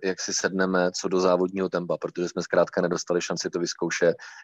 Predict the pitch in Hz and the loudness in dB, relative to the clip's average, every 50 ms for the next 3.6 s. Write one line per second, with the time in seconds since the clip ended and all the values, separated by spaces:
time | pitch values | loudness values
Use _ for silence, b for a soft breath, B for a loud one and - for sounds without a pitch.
0 | B _ - 98 95 98 104 85 104 95 92 101 101 98 95 95 87 - - - | B _ -4 -2 0 2 2 4 4 2 4 4 4 4 4 4 2 0 -2 0
1 | 98 92 90 87 90 87 87 85 85 92 95 90 - 98 92 - 101 95 92 92 | 2 4 6 6 6 6 6 4 4 4 2 2 2 0 0 0 -2 -2 -2 -2
2 | 87 92 90 85 - - - - 92 82 - - 90 92 92 90 - - 107 101 | 0 0 0 0 -2 -6 -8 -6 -8 -6 -2 0 0 0 0 0 -2 -2 -2 0
3 | 90 95 92 90 - - - 90 90 - - 95 | 2 2 2 2 2 2 2 4 4 4 4 0